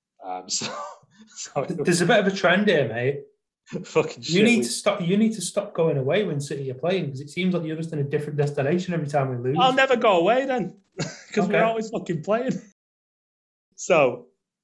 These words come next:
Speaker 1: at that time, we got beat three two. Uh, and I'm just looking at the lineup, and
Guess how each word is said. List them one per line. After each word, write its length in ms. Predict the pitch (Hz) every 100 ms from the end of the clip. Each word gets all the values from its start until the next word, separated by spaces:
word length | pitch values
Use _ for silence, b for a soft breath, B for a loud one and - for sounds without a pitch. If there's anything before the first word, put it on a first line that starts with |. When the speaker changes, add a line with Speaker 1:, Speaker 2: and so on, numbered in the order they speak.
| _ -
Speaker 1:
at 180 | 208
that 200 | 160 123
time, 360 | - 117 95 123 - _ _ -
we 100 | 147
got 140 | 139
beat 200 | 127 127
three 180 | - 123
two. 280 | 113 113 107 - _ _ _ -
Uh, 340 | 113 104 101 -
and 460 | 117 98 101 101 98 - _ -
I'm 160 | 104
just 180 | 95 127
looking 220 | 135 127 110
at 100 | 101
the 60 |
lineup, 440 | 101 117 101 92 - _ _ _ _ _ _ -
and 200 | 104